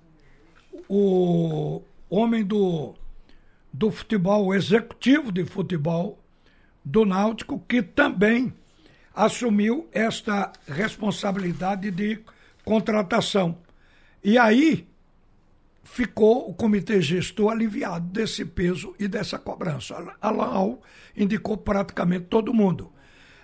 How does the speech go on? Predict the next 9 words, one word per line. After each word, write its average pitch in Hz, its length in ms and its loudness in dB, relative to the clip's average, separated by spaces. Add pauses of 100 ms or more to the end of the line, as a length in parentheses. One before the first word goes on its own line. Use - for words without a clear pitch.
(240)
No 311 300 8
esporte, - 880 2 (220)
a 180 100 0
gente 180 300 0
sabe 190 260 -2
que 202 140 -6
o 190 40 -6
comitê 180 520 -2
gestor 147 680 -4